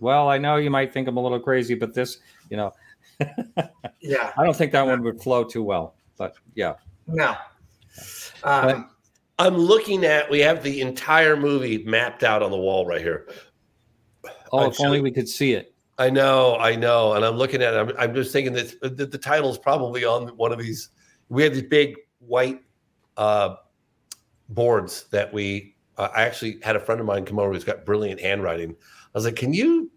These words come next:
Speaker 3: do this, please?" <laughs> So
Speaker 1: It's like
Speaker 3: we
Speaker 1: a
Speaker 3: got Acts one,
Speaker 1: storyboard
Speaker 3: Acts
Speaker 1: or
Speaker 3: two, Acts three. I'm sorry?
Speaker 1: Like a storyboard type of thing?
Speaker 3: Yeah, storyboard. Yeah, we got Acts one, Acts two, Acts three. Yeah, I think it'll be, I think the end result will be pretty damn close to what we're, uh, you know, things change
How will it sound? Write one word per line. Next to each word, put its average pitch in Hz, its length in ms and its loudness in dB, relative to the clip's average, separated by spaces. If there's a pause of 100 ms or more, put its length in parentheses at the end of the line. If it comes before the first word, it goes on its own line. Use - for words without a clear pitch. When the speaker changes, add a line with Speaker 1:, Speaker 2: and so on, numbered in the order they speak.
(100)
Speaker 3:
do 190 160 2
this, 180 160 0
please?" - 540 0
<laughs> - 580 -10
So 147 220 4
Speaker 1:
It's 131 100 0
like 151 100 -2
Speaker 3:
we 131 80 0
Speaker 1:
a - 40 0
Speaker 3:
got 123 180 2
Acts 165 100 6
one, 175 160 6
Speaker 1:
storyboard 175 320 4
Speaker 3:
Acts 165 120 -2
Speaker 1:
or 120 140 0
Speaker 3:
two, 123 140 4
Acts - 180 -6
three. 117 220 0
I'm 117 120 -4
sorry? 156 320 0 (420)
Speaker 1:
Like 147 160 2
a - 40 0
storyboard 165 680 2
type 160 220 -4
of 156 100 -8
thing? 165 220 -4
Speaker 3:
Yeah, 196 160 6
storyboard. 143 640 4
Yeah, 135 200 4
we 127 100 0
got 143 180 4
Acts 143 260 0
one, 135 260 2
Acts 131 240 -2
two, 131 160 2
Acts 127 220 -2
three. 135 420 -2 (240)
Yeah, 247 260 2
I 240 60 0
think 277 160 -6
it'll 214 120 -2
be, 156 200 2
I 165 80 2
think 196 160 -6
the 143 100 0
end 139 160 2
result 127 280 0
will 113 80 -8
be 120 120 -4
pretty 117 240 -6
damn 110 200 0
close 107 360 -2
to 104 60 -8
what 95 160 -6
we're, 95 200 -4 (480)
uh, 101 240 -4
you 127 140 0
know, - 120 0
things 123 280 -6
change 107 540 -4